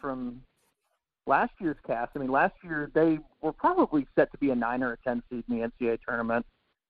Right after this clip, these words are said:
and they returned a ton of production from a year ago. So it,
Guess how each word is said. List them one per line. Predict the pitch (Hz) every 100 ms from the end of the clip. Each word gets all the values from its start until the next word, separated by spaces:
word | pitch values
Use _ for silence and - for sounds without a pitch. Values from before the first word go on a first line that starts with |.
| -
and | -
they | 165 175
returned | 160 156 - 349 170
a | - -
ton | 175 185
of | -
production | - 120 135 - 127
from | - 113
a |
year | 117 123 123
ago. | - 120 - -
So | - 151
it, | 143 185